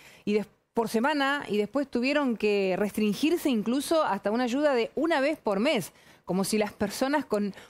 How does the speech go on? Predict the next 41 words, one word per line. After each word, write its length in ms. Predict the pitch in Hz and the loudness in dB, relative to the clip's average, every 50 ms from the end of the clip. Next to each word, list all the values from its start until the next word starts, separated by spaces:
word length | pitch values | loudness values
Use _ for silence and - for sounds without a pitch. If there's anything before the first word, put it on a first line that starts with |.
| _ | _
una 380 | _ 240 262 277 285 285 262 240 | _ 0 2 2 2 2 2 2
vez 380 | 220 208 202 196 247 269 262 - | 0 0 0 0 -2 -2 -2 -6
por 220 | _ - 226 214 | _ -4 -2 -2
mes 260 | 214 226 233 233 226 - | 0 0 0 0 -2 -4
que, 320 | _ - 190 180 170 170 | _ -2 0 0 0 -2
que, 140 | _ - 175 | _ -4 -4
que 180 | 170 - - 185 | -4 -2 -4 -2
reciben 480 | 180 190 - - - 254 254 247 233 | 0 0 -2 0 0 0 2 2 2
un 120 | 226 220 214 | 2 2 2
alimento, 440 | 214 220 226 240 240 226 208 175 185 | 2 2 2 2 2 0 0 0 0
un 120 | 185 180 | 0 0
plato 320 | 170 208 208 220 208 - | 2 0 0 0 0 0
de 120 | 220 214 208 | 0 0 2
comida 380 | - 214 208 220 220 214 214 | 0 -2 0 0 2 2 2
elaborado, 720 | 208 202 196 190 190 185 185 196 202 214 226 240 240 220 | 2 2 2 2 2 2 2 2 2 2 2 2 0 0
bueno, 300 | 190 202 202 185 165 151 147 _ _ _ _ _ | 0 0 0 0 -2 -4 -6 _ _ _ _ _
les 140 | - 185 175 | -6 -6 -2
po-, 220 | - 175 175 170 | 0 0 0 0
les, 200 | 160 151 175 170 - _ _ - | 0 0 -2 -2 -4 _ _ -14
les 80 | 170 | -8
pudiese 280 | - - 190 208 - - | -2 0 0 0 0 -2
alcanzar 380 | 202 180 175 175 - 220 202 196 | 0 0 0 0 0 -2 -2 -2
para, 320 | 202 175 170 170 165 160 | -2 -2 0 0 0 -2
para 180 | - 180 165 170 | -2 -2 -2 -2
los 120 | 170 165 | -2 -2
treinta 300 | - 190 196 196 185 180 | -2 -2 -2 0 0 0
días, 260 | 180 190 190 180 165 170 | 2 2 2 2 0 0
¿no? 180 | 175 180 196 | 0 -2 0
que 80 | 185 180 | -2 -2
tienen 260 | 160 180 175 175 175 | -2 0 0 0 0
por 160 | 156 170 160 | 0 0 0
delante. 420 | 160 170 170 156 151 156 - - 156 | 2 2 2 0 0 -2 -4 -6 -6
Pero 220 | - - 185 185 | -4 -2 -2 0
bueno, 380 | 175 170 160 143 147 147 151 - - _ - _ _ _ _ - _ _ _ _ - | 0 0 -2 -2 -4 -6 -8 -10 -16 _ -20 _ _ _ _ -20 _ _ _ _ -4
eh, 320 | - 196 196 190 190 190 190 | 0 0 2 2 2 2 0
ojalá 280 | 185 - 208 202 208 | 0 -2 -4 -4 -4
se 120 | 202 - 208 | -4 -6 -4
pueda 280 | - 208 208 202 196 | -2 0 2 2 2
revertir 580 | 190 185 185 175 175 170 - 185 175 170 165 - - | 2 2 2 0 0 0 0 0 0 0 -2 -4 -4
esta 220 | - 180 - 185 | -6 -4 -2 -4
situación, 760 | 170 - 165 - - 160 156 - - 151 151 151 147 147 147 | -4 -4 -4 -4 -4 -4 -2 -2 -4 -2 -2 -2 -4 -4 -6